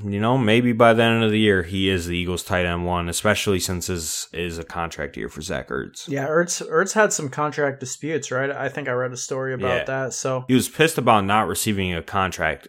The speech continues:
Speaker 1: extension, I believe, is what it was.
Speaker 2: Yeah, I mean, he, he would be pissed. He's about to lose his job.
Speaker 1: Straight up.
Speaker 2: <laughs> So,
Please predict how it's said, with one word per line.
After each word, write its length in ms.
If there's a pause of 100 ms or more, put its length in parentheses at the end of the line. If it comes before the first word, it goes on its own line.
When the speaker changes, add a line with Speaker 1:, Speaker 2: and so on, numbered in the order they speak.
Speaker 1:
extension, 560
I 80
believe, 420 (160)
is 220
what 140
it 60
was. 180
Speaker 2:
Yeah, 260
I 80
mean, 200
he, 220
he 120
would 240
be 140
pissed. 300
He's 120
about 200
to 80
lose 220
his 180
job. 580 (280)
Speaker 1:
Straight 380
up. 140
Speaker 2:
<laughs> 20
So, 240